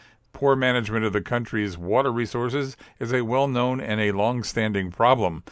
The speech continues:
At least four men, including one policeman, have died in the protests. The Iranian government is very worried that the protests will spread. It has tried to disrupt communication between the protesters with repeated internet shutdowns,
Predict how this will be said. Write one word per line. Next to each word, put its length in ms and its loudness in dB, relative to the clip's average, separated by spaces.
At 60 -2
least 200 -2
four 300 -2
men, 200 2
including 440 -2
one 180 0
policeman, 480 -4
have 180 -2
died 360 6
in 180 -6
the 100 -2
protests. 640 -4
The 80 -10
Iranian 400 0
government 380 0
is 140 -2
very 260 0
worried 320 0
that 140 -4
the 80 -6
protests 580 -4
will 120 -6
spread. 540 -6
It 60 -14
has 220 -8
tried 260 -2
to 80 -8
disrupt 460 -4
communication 600 -4
between 300 -4
the 80 -4
protesters 720 -4
with 100 -8
repeated 480 -4
internet 440 -6
shutdowns, 720 -2